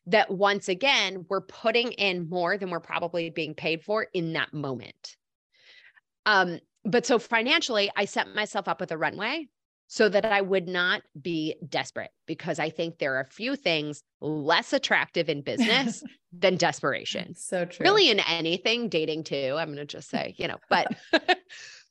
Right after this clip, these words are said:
Speaker 1: nothing is less attractive to me than desperation.
Speaker 2: Mm-hmm.
Speaker 1: Right?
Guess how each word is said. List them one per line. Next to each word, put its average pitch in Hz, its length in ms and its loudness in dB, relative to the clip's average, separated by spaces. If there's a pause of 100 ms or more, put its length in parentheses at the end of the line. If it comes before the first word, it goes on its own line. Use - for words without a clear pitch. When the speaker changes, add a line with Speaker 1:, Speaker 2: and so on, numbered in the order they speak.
(140)
Speaker 1:
nothing 269 540 4
is 202 140 2
less 208 260 2
attractive 165 440 -2
to 202 80 -6
me 180 120 -4
than 160 140 -6
desperation. 143 720 -6 (200)
Speaker 2:
Mm-hmm. 165 440 -4 (240)
Speaker 1:
Right? 175 320 2